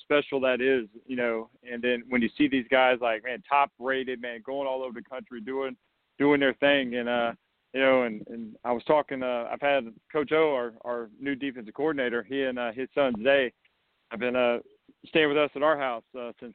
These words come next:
Saturday, you know, 'cause he's still making that transition. So, uh, he stayed here, and he and I have been talking a lot of ball and having conversations. And, uh,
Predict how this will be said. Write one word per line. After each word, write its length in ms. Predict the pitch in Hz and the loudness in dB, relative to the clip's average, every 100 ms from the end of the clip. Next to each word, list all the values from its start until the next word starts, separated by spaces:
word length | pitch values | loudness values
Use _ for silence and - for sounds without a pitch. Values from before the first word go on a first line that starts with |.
| - | -4
Saturday, 460 | 139 135 113 110 | -2 -2 -6 -10
you 80 | 107 | -12
know, 160 | 113 110 | -16 -16
'cause 160 | 113 117 | -16 -14
he's 160 | 120 | -10
still 140 | - 120 | -6 -2
making 240 | 123 120 | -2 0
that 180 | 120 104 | -2 -2
transition. 640 | 127 127 113 123 - 113 | -2 -2 -2 -4 -8 -6
So, 200 | 120 113 | -2 0
uh, 80 | 113 | 0
he 160 | 127 135 | -2 0
stayed 220 | 139 131 | 2 4
here, 180 | 135 127 | 4 2
and 100 | 120 _ _ _ | -2 _ _ _
he 80 | 165 | 4
and 80 | 160 | 4
I 60 | |
have 80 | 147 | 2
been 80 | 139 | -4
talking 280 | 151 147 135 | -8 -8 -10
a 40 | |
lot 140 | 143 147 | -12 -12
of 80 | 139 | -10
ball 180 | 147 | -8
and 80 | 143 | -8
having 220 | 143 123 | -10 -12
conversations. 840 | 143 143 123 - 143 139 - 139 120 | -10 -10 -12 -12 -10 -10 -12 -12 -10
And, 160 | 117 | -8
uh, 200 | 117 113 | -4 -6